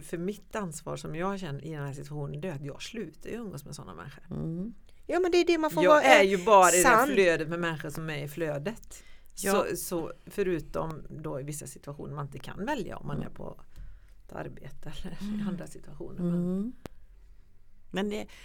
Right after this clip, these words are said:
Speaker 2: det är också så skönt. För jag kan liksom lämna de människorna mycket mer i kärlek nu. Alltså,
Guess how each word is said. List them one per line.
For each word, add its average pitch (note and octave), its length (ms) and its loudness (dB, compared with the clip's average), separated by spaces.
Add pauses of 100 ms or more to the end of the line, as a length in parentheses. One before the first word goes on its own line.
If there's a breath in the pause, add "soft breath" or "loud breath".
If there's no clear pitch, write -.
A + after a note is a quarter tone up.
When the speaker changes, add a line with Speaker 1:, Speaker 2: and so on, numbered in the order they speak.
(120 loud breath)
Speaker 2:
det - 80 -6
är G#3+ 40 0
också - 260 -6
så - 240 -10
skönt. - 680 -6 (400)
För A#3 80 -2
jag F#3 140 -2
kan A3 240 -4
liksom A3+ 400 -4
lämna A3+ 520 0
de D#3+ 400 0 (120)
människorna C#3+ 600 -4
mycket D#3+ 300 -4
mer D#3 100 -4
i D3+ 80 -4
kärlek A3 580 -2
nu. D#3+ 220 -2
Alltså, F3 460 0